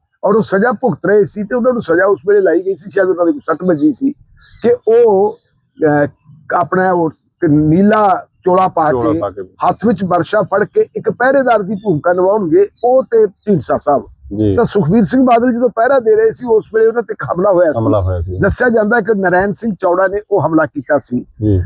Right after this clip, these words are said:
Speaker 1: ਉਸ ਹਮਲੇ ਦੇ ਸੰਬੰਧ ਵਿੱਚ ਭਾਵੇਂ ਉਹ ਹਮਲਾ ਨਕਾਰਤਾ ਸੀ, ਕਿਉਂਕਿ ਜਿਹੜਾ ਸਿਕਿਉਰਿਟੀ ਪਰਸਨ ਸੀ, ਉਹਨੇ ਨਾਲ ਦੀ ਨਾਲ ਹੀ ਉਹਨੂੰ ਜੱਫੀ ਪਾ ਲਈ ਸੀ ਕਿ
Speaker 2: ਬਿਲਕੁਲ,
Speaker 1: ਪਿਸਟਲ
Speaker 2: ਬਿਲਕੁਲ।
Speaker 1: ਜਿਹੜਾ ਭਾਵੇਂ ਗੋਲੀ ਚੱਲ ਗਈ ਸੀ, ਲੇਕਿਨ ਗੋਲੀ ਉੱਪਰ ਚੱਲ ਗਈ
Speaker 2: ਉੱਪਰ
Speaker 1: ਸੀ।
Speaker 2: ਚੱਲ ਗਈ।
Speaker 1: ਉਹਨਾਂ ਦੀ ਜਾਨ ਬਚ ਗਈ ਸੀ, ਉਹ ਅਨਹਾਈਟ ਸੀ, ਉਹਨਾਂ ਨੂੰ ਸੱਟ ਵਗੈਰਾ ਕੋਈ ਨਹੀਂ ਸੀ ਲੱਗੀ।
Speaker 2: ਨਹੀਂ ਲੱਗੀ ਸੀ।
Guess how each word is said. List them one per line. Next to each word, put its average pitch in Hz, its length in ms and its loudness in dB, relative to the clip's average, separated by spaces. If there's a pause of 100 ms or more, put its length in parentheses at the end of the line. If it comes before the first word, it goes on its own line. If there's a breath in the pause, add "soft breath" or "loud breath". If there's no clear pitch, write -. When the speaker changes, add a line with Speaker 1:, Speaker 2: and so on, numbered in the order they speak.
(140)
Speaker 1:
ਉਸ 262 320 0
ਹਮਲੇ 220 520 0
ਦੇ 247 160 0
ਸੰਬੰਧ 247 340 -4
ਵਿੱਚ 190 200 -4
ਭਾਵੇਂ 196 280 2
ਉਹ 208 140 2
ਹਮਲਾ 208 240 -2 (220)
ਨਕਾਰਤਾ 175 640 0
ਸੀ, 196 180 -10
ਕਿਉਂਕਿ 196 340 -2
ਜਿਹੜਾ 190 240 2
ਸਿਕਿਉਰਿਟੀ 208 520 -2
ਪਰਸਨ 165 280 -4
ਸੀ, 139 200 0 (400 soft breath)
ਉਹਨੇ 254 180 2
ਨਾਲ 233 240 2
ਦੀ 294 60 2
ਨਾਲ 285 140 2
ਹੀ 277 60 -2
ਉਹਨੂੰ 262 200 -6
ਜੱਫੀ 202 220 -4
ਪਾ 185 160 -4
ਲਈ 349 120 2
ਸੀ - 140 -6
ਕਿ 135 40 2
Speaker 2:
ਬਿਲਕੁਲ, 131 220 0
Speaker 1:
ਪਿਸਟਲ 113 180 0
Speaker 2:
ਬਿਲਕੁਲ। 202 180 0
Speaker 1:
ਜਿਹੜਾ 214 80 2
ਭਾਵੇਂ 185 260 -2
ਗੋਲੀ 175 240 0
ਚੱਲ 190 200 0
ਗਈ 208 100 -12
ਸੀ, 202 120 -8
ਲੇਕਿਨ 233 180 -2
ਗੋਲੀ 233 260 0
ਉੱਪਰ - 220 -4
ਚੱਲ 208 120 0
ਗਈ 156 60 2
Speaker 2:
ਉੱਪਰ 123 240 -2
Speaker 1:
ਸੀ। 104 40 -4
Speaker 2:
ਚੱਲ 92 200 -2
ਗਈ। 87 200 -4
Speaker 1:
ਉਹਨਾਂ 262 200 2
ਦੀ 262 100 0
ਜਾਨ 226 240 2
ਬਚ 196 180 -2
ਗਈ 196 160 -6
ਸੀ, 165 100 -6
ਉਹ 254 100 -8 (120)
ਅਨਹਾਈਟ 226 380 0
ਸੀ, 180 140 -12
ਉਹਨਾਂ 247 160 -2
ਨੂੰ 240 140 -2
ਸੱਟ 214 260 -4
ਵਗੈਰਾ 226 240 0
ਕੋਈ 240 160 -6
ਨਹੀਂ 277 180 2
ਸੀ 196 120 -4
ਲੱਗੀ। 123 120 2
Speaker 2:
ਨਹੀਂ 127 160 0
ਲੱਗੀ 92 280 -4
ਸੀ। 92 160 -16